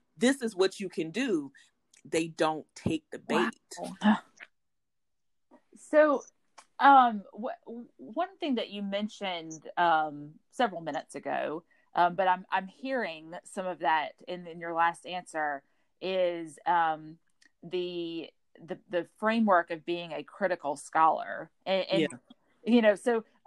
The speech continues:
Speaker 2: I think when I first heard that, I was like, "Well, aren't we all critical <laughs> scholars? I mean, we all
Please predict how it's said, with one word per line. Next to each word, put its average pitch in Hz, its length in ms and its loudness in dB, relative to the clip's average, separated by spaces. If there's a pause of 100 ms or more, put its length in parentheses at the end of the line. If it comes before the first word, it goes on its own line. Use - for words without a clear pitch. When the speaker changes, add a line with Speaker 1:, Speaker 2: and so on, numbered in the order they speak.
(140)
Speaker 2:
I 196 80 2
think 247 200 -2
when 220 120 2
I 208 120 4
first 226 360 -8
heard 233 200 -4
that, 190 160 -2
I 185 100 -2
was 190 100 -6
like, 208 180 -6
"Well, 190 280 -4
aren't 196 260 -8
we 202 160 -14 (120)
all 208 420 -4 (160)
critical 247 400 0
<laughs> - 40 -6
scholars? 269 640 0
I 196 100 4
mean, 190 200 -10
we 190 180 -4
all 190 380 6